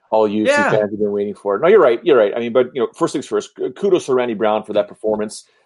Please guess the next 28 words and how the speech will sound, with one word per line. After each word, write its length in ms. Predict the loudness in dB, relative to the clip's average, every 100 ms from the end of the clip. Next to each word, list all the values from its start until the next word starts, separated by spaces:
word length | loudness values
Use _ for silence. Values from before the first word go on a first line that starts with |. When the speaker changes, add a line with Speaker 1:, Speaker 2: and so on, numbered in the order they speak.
| -2
Speaker 1:
Uh, 360 | 2 4 6 4
and 180 | 0 -4
of 40 |
course, 280 | 0 -2 0
Brian 260 | -2 0
Barberena 400 | 2 0 0 -4
just 160 | -6 -4
won't 220 | -4 -4
go 80 | -2
away 360 | 0 2 4 4
until 520 | 0 -10 -14 -8 -8
you, 200 | -8 -14
you 80 | -12
know, 200 | -12 -12 _ _ _ _ _
put 100 | -10
him 60 | -8
to 40 |
sleep 380 | -6 -4 -2 0
or 240 | 0 0 -4 -18
Speaker 2:
Mm-hmm. 160 | -2
Speaker 1:
referee's 300 | 0 0 -2 0
gotta 140 | 0
step 300 | 0 -2 0
in 100 | 0
there, 160 | -2 -4
right? 260 | -2 -2 -2
So, 360 | 2 2 0 _ _ _ _ _
it, 160 | -2